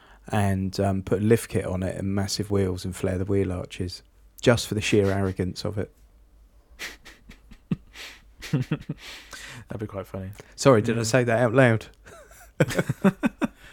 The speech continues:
Speaker 2: As this is the last episode of twenty twenty-three, we're gonna look, also look at what car was the best car we drove this year. Um, so you've put yours in there, I've put mine in here as well.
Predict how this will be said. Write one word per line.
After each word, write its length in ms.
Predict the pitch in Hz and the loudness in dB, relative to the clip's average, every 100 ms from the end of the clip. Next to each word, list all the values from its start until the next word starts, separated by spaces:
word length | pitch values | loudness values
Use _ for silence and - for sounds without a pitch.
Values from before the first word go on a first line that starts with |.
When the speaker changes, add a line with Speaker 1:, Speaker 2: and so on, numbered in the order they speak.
| - - | 0 8
Speaker 2:
As 160 | 165 | 8
this 140 | 170 170 | 8 4
is 100 | 151 | 6
the 80 | |
last 240 | 143 147 151 | 6 6 4
episode 260 | - 135 | 2 2
of 80 | 123 | 2
twenty 160 | - 127 | 2 0
twenty-three, 360 | 131 120 135 127 | 0 0 2 2
we're 80 | |
gonna 160 | 123 127 | 2 2
look, 180 | 120 - | 2 0
also 220 | 120 123 | -2 0
look 160 | 110 117 | 0 0
at 140 | 107 | 0
what 200 | 110 110 - _ | 0 -2 -4 _
car 400 | - 110 107 104 - | 0 4 6 4 0
was 140 | 110 | -2
the 60 | 104 | 2
best 220 | 120 - | 0 2
car 140 | 107 98 | -2 0
we 80 | |
drove 220 | 95 101 98 | 0 -2 -2
this 180 | 98 127 | -4 2
year. 220 | 135 135 - - - - | 2 0 -8 -20 -14 -2
Um, 240 | 107 107 | 0 0
so 160 | 101 104 | -2 -4
you've 220 | 107 - | -4 -4
put 180 | - - | -8 -4
yours 200 | 98 98 | -4 -2
in 100 | 95 | -2
there, 120 | 98 | -2
I've 100 | 95 | -4
put 160 | - - | -6 -8
mine 360 | 98 95 90 - | -6 -4 -6 -8
in 120 | 95 | -8
here 160 | 98 92 | -8 -10
as 160 | 87 | -8
well. 320 | 110 156 - | -4 -4 -6